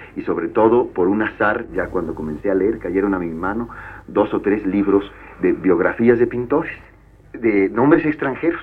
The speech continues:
que yo amé por su sonoridad. Giorgione, Tintoretto, Pinturicchio, Ghirlandaio, son nombres que por un azar aprendí desde niño y me sonaron mucho. Claro que es un poco extraño porque son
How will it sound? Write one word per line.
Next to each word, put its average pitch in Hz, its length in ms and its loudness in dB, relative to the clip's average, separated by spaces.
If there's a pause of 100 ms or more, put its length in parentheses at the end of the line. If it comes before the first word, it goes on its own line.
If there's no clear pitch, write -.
(420)
que 98 140 -4
yo 120 180 6
amé 139 460 4 (180)
por 113 180 2
su 104 100 0
sonoridad. 76 680 -2 (480)
Giorgione, 98 840 0 (200)
Tintoretto, 87 1000 0 (480)
Pinturicchio, 85 1040 -4 (400)
Ghirlandaio, 90 960 0 (320)
son 117 220 -2
nombres 139 280 2
que 120 120 -2
por 113 160 2
un 156 100 6
azar 151 540 2 (480)
aprendí 113 360 0
desde 151 220 4
niño 156 340 0
y 139 80 2
me 113 140 0
sonaron 117 420 -2
mucho. 123 340 -10 (360)
Claro 135 280 4
que 131 80 4
es 120 100 2
un 120 80 -4
poco 123 240 2
extraño 113 520 0 (360)
porque - 220 -2
son 110 340 2